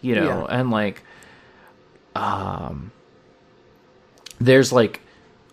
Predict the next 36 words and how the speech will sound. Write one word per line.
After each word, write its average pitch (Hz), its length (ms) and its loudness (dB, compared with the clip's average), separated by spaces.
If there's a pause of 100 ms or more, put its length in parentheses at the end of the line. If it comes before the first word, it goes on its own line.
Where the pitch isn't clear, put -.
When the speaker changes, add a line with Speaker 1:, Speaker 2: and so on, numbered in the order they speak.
Speaker 1:
ideas 117 680 2
and, 104 200 0
like, 92 300 -8
thoughts - 400 -6
to 120 100 -8
chew 131 240 -2
on 131 160 2
in 135 100 -2
this 131 200 -6
movie, 135 520 0 (560)
but, 110 100 4
like, 104 320 2
mostly 117 800 6
to 107 220 -2
me, 101 340 2
it 98 80 0
is 95 180 -4
just - 340 -8
a 95 100 -2
sort 95 260 -4
of, 90 140 -6
like, 90 320 -6 (800)
entertaining 110 1000 2
way 95 320 2
to, 90 140 -2
like, - 380 -8 (1080)
see - 720 2
how 95 400 0
this, 95 480 -4
like, 92 300 -4 (460)
all 107 180 4
this 101 180 0
bad 98 400 -2
shit - 360 -4
plays 90 340 -10
out 80 340 -10